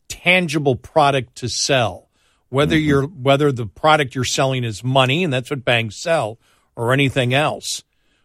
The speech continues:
Speaker 1: But I love the way that he put, you know, they went after the oil companies, but the oil companies were selling something tangible. Think about all the companies that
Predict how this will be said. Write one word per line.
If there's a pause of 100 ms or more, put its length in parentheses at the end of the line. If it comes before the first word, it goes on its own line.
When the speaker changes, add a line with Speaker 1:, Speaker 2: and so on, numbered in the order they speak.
Speaker 1:
But
I
love
the
way
that
he
put, (380)
you
know,
they
went
after
the
oil
companies,
but
the
oil
companies
were
selling
something
tangible.
Think
about
all
the
companies (380)
that